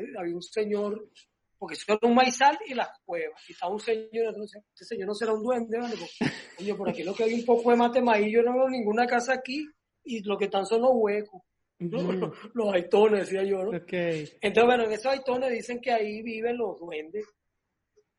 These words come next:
Speaker 1: que hay unos duendes buenos y hay otros que se llaman seretones,
Speaker 2: Ajá.
Speaker 1: que, que son los que, lo, lo, lo, lo, los que se meten en la fiesta, los duendes, los duendes burlones, pues.
Speaker 2: Ok,
Speaker 1: ¿Eh?
Speaker 2: ok.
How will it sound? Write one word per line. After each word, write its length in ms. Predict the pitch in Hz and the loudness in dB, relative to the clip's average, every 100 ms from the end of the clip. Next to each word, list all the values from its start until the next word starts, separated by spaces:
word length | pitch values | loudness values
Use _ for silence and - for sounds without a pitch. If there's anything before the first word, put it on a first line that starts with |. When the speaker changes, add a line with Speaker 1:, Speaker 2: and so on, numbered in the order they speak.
| - - _ _ - | -20 -20 _ _ -8
Speaker 1:
que 260 | 175 170 | -2 0
hay 160 | 165 180 | 0 0
unos 220 | 202 208 | 0 2
duendes 380 | 214 214 214 214 | 2 4 4 4
buenos 500 | 220 208 202 220 220 | 4 2 2 2 0
y 40 | |
hay 140 | 180 170 | 0 -4
otros 200 | 190 202 | -6 -4
que 100 | 202 | -4
se 120 | 196 | -4
llaman 220 | 170 180 | -4 -4
seretones, 760 | 190 208 202 202 180 180 196 208 _ _ - | -6 -6 -6 -4 -6 -6 -10 -16 _ _ -12
Speaker 2:
Ajá. 440 | 147 131 131 135 | -10 -8 -12 -12
Speaker 1:
que, 880 | - 180 175 170 160 160 151 143 127 _ _ _ _ _ _ _ _ _ | -2 0 2 2 0 0 -2 -4 -10 _ _ _ _ _ _ _ _ _
que 120 | - 190 | -4 0
son 200 | 180 175 | 2 2
los 100 | 208 | 4
que, 140 | 214 | 4
lo, 200 | 190 185 | 4 2
lo, 180 | 175 170 | 2 2
lo, 400 | 165 160 147 135 _ _ - - - | 0 -2 -4 -10 _ _ -20 -20 -8
lo, 280 | 180 170 170 | -2 0 2
los 140 | 170 | 0
que 160 | 170 175 | 0 -4
se 120 | - | -2
meten 300 | 165 165 202 | -2 0 2
en 80 | 214 | 4
la 100 | 180 | 2
fiesta, 360 | 185 208 226 202 | 4 2 2 0
los 160 | 185 | -2
duendes, 360 | 170 190 196 233 | -2 0 2 4
los 140 | 220 | 2
duendes 640 | 190 196 240 240 220 202 - | 0 0 2 4 2 -2 -8
burlones, 500 | 175 170 190 185 151 | -8 -2 -2 -2 -6
pues. 160 | 175 175 _ _ - | -12 -16 _ _ -10
Speaker 2:
Ok, 220 | 165 - | -10 -6
Speaker 1:
¿Eh? 420 | 165 147 123 131 _ | -4 -4 -6 -16 _
Speaker 2:
ok. 220 | 143 - | -20 -14